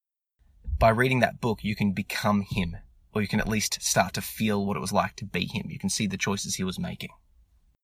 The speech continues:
And finally, when you read a book, you can start to get a feel for the author themselves. By looking at the words they put in, the words they chose to omit, the stuff that they say and the stuff that they don't say, and how they say it,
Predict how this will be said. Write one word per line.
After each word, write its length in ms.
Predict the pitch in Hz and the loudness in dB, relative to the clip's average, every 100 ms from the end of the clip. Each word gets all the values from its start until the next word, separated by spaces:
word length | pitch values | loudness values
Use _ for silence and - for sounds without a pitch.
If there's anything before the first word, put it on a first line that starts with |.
| _ _ _ _ _ - | _ _ _ _ _ 2
And 120 | 127 | 6
finally, 460 | 131 139 127 110 - _ _ _ _ _ - | 8 8 6 2 -2 _ _ _ _ _ 2
when 220 | 139 156 | 4 6
you 80 | 135 | 4
read 160 | 120 | 2
a 40 | 101 | 4
book, 360 | 123 110 - _ - _ _ - _ _ _ _ - | 2 0 -4 _ -20 _ _ -20 _ _ _ _ -4
you 180 | 123 | -2
can 320 | - 117 110 107 _ _ _ _ - | 2 4 2 -2 _ _ _ _ -4
start 280 | - 147 | 6 8
to 60 | 147 | 8
get 100 | 135 | 0
a 40 | 110 | 0
feel 260 | - 113 | 0 -2
for 100 | - | 0
the 100 | 107 | -2
author 240 | - 101 101 | 0 -2 -2
themselves. 680 | 95 - 98 90 - - - _ _ _ _ _ _ - | -2 2 2 2 -2 -10 -12 _ _ _ _ _ _ -10
By 200 | 147 127 | 4 4
looking 260 | 127 - 151 | 4 0 0
at 60 | |
the 80 | 120 | 0
words 300 | 113 123 117 | 0 0 0
they 120 | 113 | -2
put 220 | - 113 | 0 -2
in, 220 | 101 98 110 | 0 0 -2
the 100 | 113 | -2
words 240 | 113 104 | -2 -2
they 100 | 107 | -2
chose 240 | - 107 - | 0 0 0
to 120 | 98 | -2
omit, 380 | 90 101 - - - | 0 -2 -4 -16 -6
the 80 | 98 | -2
stuff 300 | - 117 - | 4 2 2
that 100 | - | -4
they 120 | 101 | -2
say 280 | - 113 117 | 2 2 4
and 100 | 101 | 0
the 40 | |
stuff 220 | - 107 | -2 -4
that 120 | - - | -4 -6
they 120 | 98 | -2
don't 260 | 95 104 | 0 0
say, 320 | - - - - _ _ _ _ - | -2 -4 -8 -14 _ _ _ _ 4
and 160 | 131 | 4
how 280 | - 139 143 | 6 6 6
they 120 | 107 | 4
say 300 | - - 113 | 0 4 4
it, 100 | - | 4